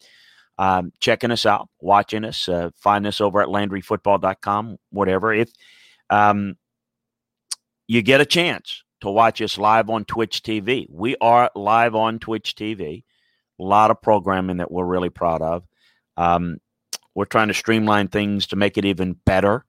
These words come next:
uh, to get you the quality program that you want and you deserve. So check it out.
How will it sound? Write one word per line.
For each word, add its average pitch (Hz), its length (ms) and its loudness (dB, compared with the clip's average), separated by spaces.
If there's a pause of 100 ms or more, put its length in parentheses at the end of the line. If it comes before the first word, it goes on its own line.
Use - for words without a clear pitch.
(480)
uh, 87 140 -4
to 78 100 -12
get 101 260 0
you 92 240 2
the 95 60 -6
quality 98 400 2
program 92 540 0
that 90 200 -4
you 90 80 -4
want 87 240 -2
and 87 60 -6
you 87 80 -4
deserve. 82 420 -2
So 98 200 4
check 107 300 0
it 113 80 2
out. 95 320 2